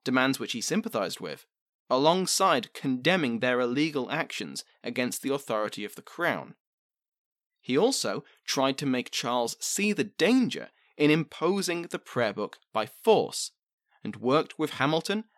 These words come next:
and Alexander Leslie to try and avoid violence. He intersected our narrative again when he was at Dalkeith Castle, when David Leslie, at the head of a thousand Covenant and musketeers,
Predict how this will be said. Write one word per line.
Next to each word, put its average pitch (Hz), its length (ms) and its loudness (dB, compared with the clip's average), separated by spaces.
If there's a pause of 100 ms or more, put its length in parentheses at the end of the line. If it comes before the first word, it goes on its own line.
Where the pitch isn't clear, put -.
and 123 120 -4
Alexander 147 500 4
Leslie 107 520 0 (200)
to 151 80 0
try 110 380 -2
and 117 120 0
avoid 98 440 -4 (180)
violence. 110 680 -2 (480)
He 170 160 2
intersected 160 500 0
our 139 160 4
narrative 135 480 2
again 151 540 -2
when 123 260 -2
he 131 160 0
was 127 160 -2
at 123 260 -6
Dalkeith 120 600 -2
Castle, - 500 -2 (280)
when 123 180 0
David 135 420 2
Leslie, 147 440 2 (100)
at - 80 -18
the - 80 -6
head 131 160 -2
of 104 80 -8
a 104 40 -10
thousand 147 600 0
Covenant 139 440 0
and 117 100 -4
musketeers, 117 680 -2